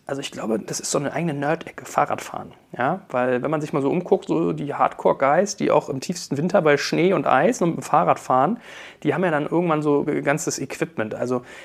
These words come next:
ich habe für mich zum Beispiel irgendwann gemerkt, äh, unterm Helm ist einem saukalt, weil es passt eine Mütze nicht so richtig gut. Also gibt's so gewisse Fahrradmützen. Also unter dem Helm passt dann noch eine gewisse, noch eine Mütze drunter.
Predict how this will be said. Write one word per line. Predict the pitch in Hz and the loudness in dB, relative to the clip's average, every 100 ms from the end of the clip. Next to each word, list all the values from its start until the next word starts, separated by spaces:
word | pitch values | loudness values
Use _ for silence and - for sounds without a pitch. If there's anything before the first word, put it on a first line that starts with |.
| - | -14
ich | - 185 | 0 2
habe | |
für | 180 | 4
mich | 170 180 | 4 4
zum | 151 | 2
Beispiel | 151 | 4
irgendwann | 147 | 4
gemerkt, | 143 135 135 143 - - | 4 4 4 4 -2 -10
äh, | 143 | -6
unterm | 131 147 135 | -4 -2 0
Helm | 147 156 | 0 0
ist | - | 0
einem | 135 | 0
saukalt, | 127 127 - 143 170 | 4 4 6 4 6
weil | 143 | 2
es | - | 2
passt | 147 - | -2 2
eine | |
Mütze | 143 - 123 | 0 2 0
nicht | 113 | 0
so | 113 | -6
richtig | 110 - - | -8 -10 -6
gut. | - 180 139 | -2 2 2
Also | 131 | 2
gibt's | 151 - | 0 -2
so | 147 | -4
gewisse | 135 131 - 131 | -2 -2 -2 -4
Fahrradmützen. | - - 185 175 123 - 135 127 - - 104 - - - - - - | -4 -6 -2 0 0 -2 -4 -4 -4 -8 -10 -14 -20 -20 -20 -18 -4
Also | 123 117 - _ - | -2 -2 -8 _ 4
unter | 220 226 | 4 6
dem | 160 | 2
Helm | 135 147 165 202 208 | 2 4 4 4 0
passt | - - | -4 -2
dann | 156 | 0
noch | 143 | 0
eine | 143 | -2
gewisse, | 139 139 - 147 139 | -2 -4 -2 0 0
noch | 131 | 0
eine | 135 | 2
Mütze | 139 170 135 | 2 2 0
drunter. | 117 113 110 175 | 0 0 0 0